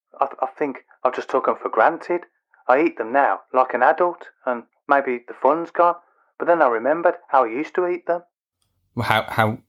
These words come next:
Speaker 2: else can you eat them?
Speaker 1: Well, you might remember you used to sort of scrape off the top sandwich bit with your bottom teeth, and then you've got the cream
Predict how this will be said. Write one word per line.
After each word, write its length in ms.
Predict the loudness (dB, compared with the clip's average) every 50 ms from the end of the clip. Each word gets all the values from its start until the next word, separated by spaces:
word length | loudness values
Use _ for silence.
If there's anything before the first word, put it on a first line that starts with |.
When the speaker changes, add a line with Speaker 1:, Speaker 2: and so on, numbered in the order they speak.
| _ _ 0
Speaker 2:
else 240 | 2 2 2 2 0
can 140 | 0 2 4
you 140 | 4 4
eat 140 | 2 2 2
them? 180 | 0 -2 -2 -2 _ _ _ _ _ _ _ _ _ _ _ 2
Speaker 1:
Well, 240 | 2 2 2 0 _ _ _ _ _ _ -10
you 80 | -2 2
might 160 | 2 2 2
remember 340 | 2 0 -2 -2 -2 -4 -6
you 80 | -6
used 140 | -6 -12 -14
to 80 | -18 -16
sort 140 | -14 -14
of 60 | -14 -16 _ _ -20 -18
scrape 460 | -8 -2 2 2 2 2 0 0 2
off 200 | 2 2 2 0 -6 -18 _ _ _ -10
the 60 | -10
top 400 | -4 0 2 2 2 0 _ -6
sandwich 460 | 0 0 0 2 0 -2 -6 -6 -4 -2
bit 180 | -2 -2 -2 _ _ _ _
with 100 | -10 -8
your 80 | -2 2
bottom 300 | 2 2 2 0 -8 -18
teeth, 340 | -6 -2 0 0 0 0 -4 -8 _ _ _ _ _ _ _ -6 -2
and 60 | 0
then 100 | 0 0
you've 100 | 0 0
got 220 | 2 2 0 0 -2
the 60 | -6
cream 580 | -4 -4 -2 -2 0 -2 -2 -2 -4 -6 -8